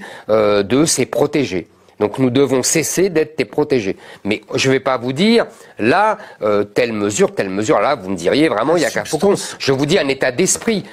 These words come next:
Speaker 2: La
Speaker 1: une
Speaker 2: substance de
Speaker 1: philosophie.
Speaker 2: ma, de
Speaker 1: Nous
Speaker 2: ma
Speaker 1: devons
Speaker 2: question.
Speaker 1: être fermes vis-à-vis des États-Unis
Speaker 2: La
Speaker 1: et nous devons cesser, euh, c-,
Speaker 2: Est-ce qu'on
Speaker 1: cette
Speaker 2: peut être
Speaker 1: soumission.
Speaker 2: ferme ? Est-ce qu'on peut être
Speaker 1: Oui,
Speaker 2: ferme
Speaker 1: on
Speaker 2: quand
Speaker 1: peut être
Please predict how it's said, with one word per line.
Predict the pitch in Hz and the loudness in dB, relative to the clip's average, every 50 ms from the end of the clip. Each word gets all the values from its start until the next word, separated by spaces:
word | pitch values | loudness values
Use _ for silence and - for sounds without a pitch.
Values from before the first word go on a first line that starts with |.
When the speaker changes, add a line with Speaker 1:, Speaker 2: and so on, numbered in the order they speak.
| - - | -14 -6
Speaker 2:
La | - 110 | -2 -2
Speaker 1:
une | 117 | -2
Speaker 2:
substance | - 180 - 156 151 147 220 202 | -2 0 0 0 2 4 4 4
de | 185 190 | 4 2
Speaker 1:
philosophie. | - 156 156 156 156 151 - - - | 2 2 2 2 0 -2 -4 -6 -4
Speaker 2:
ma, | 170 | 0
de | 147 131 | 2 2
Speaker 1:
Nous | 135 | 4
Speaker 2:
ma | 143 | 4
Speaker 1:
devons | 147 143 160 214 202 | 2 4 4 2 2
Speaker 2:
question. | 143 - - - 170 | 2 0 -2 -2 0
Speaker 1:
être | 175 | 2
fermes | 185 196 214 214 196 151 | 2 2 2 0 -2 -4
vis-à-vis | - 113 113 - 135 127 139 202 190 | -6 -4 -2 0 0 0 0 -2 0
des | 156 147 123 127 | 0 0 0 0
États-Unis | 127 - 131 120 113 127 139 180 214 220 | 0 0 0 0 2 2 2 2 2 2
Speaker 2:
La | - | 2
Speaker 1:
et | 151 | 2
nous | 139 123 | 2 0
devons | 120 131 117 123 117 | 0 2 2 2 0
cesser, | - - - 165 151 - - - 190 208 226 220 220 - - - - - - | 0 0 0 0 0 0 0 0 0 0 0 0 -2 -6 -12 -18 -18 -6 0
euh, | 113 113 110 110 117 | 2 2 4 2 2
c-, | 113 - - - - - - - - - | 0 -2 -2 -2 -4 -4 -4 -2 -2 -2
Speaker 2:
Est-ce | - - - 131 | -2 0 0 0
qu'on | 110 104 | 0 0
Speaker 1:
cette | - | 2
Speaker 2:
peut | - 202 214 | 2 4 4
être | 202 - | 4 2
Speaker 1:
soumission. | - - 139 | 0 0 0
Speaker 2:
ferme ? | 127 139 180 180 190 202 220 226 226 - | 0 2 2 2 2 0 -2 -2 -4 -6
Est-ce | - 147 - - | -6 -8 -8 -4
qu'on | - 156 | -4 -4
peut | 143 - 151 143 | -2 0 0 0
être | 127 | 2
Speaker 1:
Oui, | 165 226 233 | 2 2 4
Speaker 2:
ferme | 214 196 | 4 2
Speaker 1:
on | 123 117 | 2 2
Speaker 2:
quand | 156 147 | 2 2
Speaker 1:
peut | 175 190 | 2 2
être | 190 - | 0 -2